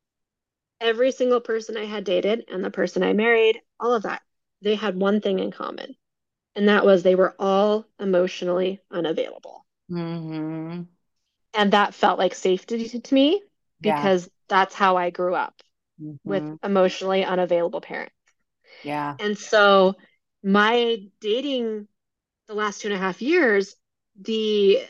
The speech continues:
Speaker 1: the healing in it has been that I'm healing myself separate from dating. And then also in the context of dating,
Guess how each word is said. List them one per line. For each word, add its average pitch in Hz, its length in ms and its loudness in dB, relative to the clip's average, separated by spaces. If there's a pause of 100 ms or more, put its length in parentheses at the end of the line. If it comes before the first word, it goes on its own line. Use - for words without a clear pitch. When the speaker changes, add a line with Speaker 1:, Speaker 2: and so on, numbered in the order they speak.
(160)
Speaker 1:
the 220 180 -2
healing 262 460 2
in 190 100 4
it 185 140 2
has 196 280 -2
been 196 560 0 (680)
that 208 100 2
I'm 269 300 0
healing 233 420 2
myself 208 760 -2 (720)
separate 233 240 -8
from 208 140 -4
dating. 190 400 0 (840)
And 226 100 -2
then 220 200 4
also 240 420 4
in 226 80 -2
the 214 100 -4
context 220 540 -6
of 185 140 -4
dating, 208 480 0